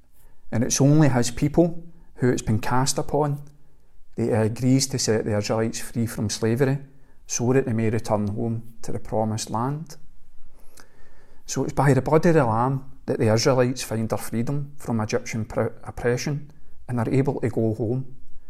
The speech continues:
And that is why the Passover is so important to them, and that's why it's celebrated so passionately. So how does this story, taken from an ancient text written so long ago,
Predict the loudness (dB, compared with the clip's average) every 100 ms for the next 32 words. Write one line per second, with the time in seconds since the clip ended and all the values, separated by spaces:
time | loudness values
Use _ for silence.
0 | -8 -8 -12 -6 0 2 0 0 0 0
1 | -2 -4 -4 -2 0 0 0 -2 -2 0
2 | 0 0 -2 -2 -4 -4 -4 -6 -6 -6
3 | -8 -10 -12 -4 -2 -2 -4 -2 -2 -4
4 | -4 -4 -4 -4 -6 -4 -6 -4 -4 -2
5 | -2 -2 -4 -6 -6 -8 -8 -12 -16 -16
6 | -14 -10 -8 -8 -10 -14 -14 -14 -14 -14
7 | -14 -18 _ -14 -12 -12 -14 -18 -18 -18
8 | -16 -14 -4 2 4 6 6 6 2 2
9 | 6 6 6 4 2 2 2 0 2 0
10 | 2 0 -2 -6 -6 -4 -2 -2 -4 -12
11 | -12 -6 -2 -2 0 2 4 4 2 2
12 | 2 0 0